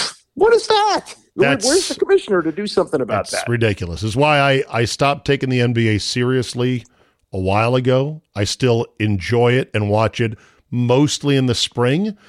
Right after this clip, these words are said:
Speaker 2: but
Speaker 1: Yeah.
Speaker 2: I do not take it seriously whatsoever. It is straight entertainment,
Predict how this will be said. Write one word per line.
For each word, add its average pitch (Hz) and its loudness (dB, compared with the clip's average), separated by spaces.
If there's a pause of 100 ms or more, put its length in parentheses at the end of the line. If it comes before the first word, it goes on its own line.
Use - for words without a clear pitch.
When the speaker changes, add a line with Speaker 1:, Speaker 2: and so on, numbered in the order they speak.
(240)
Speaker 2:
but 123 0
Speaker 1:
Yeah. 147 4
Speaker 2:
I 120 2 (200)
do 156 2
not 139 2
take 110 -2
it 101 -4
seriously 101 0
whatsoever. 92 -2
It 107 0
is 98 -2
straight 131 -2
entertainment, 107 0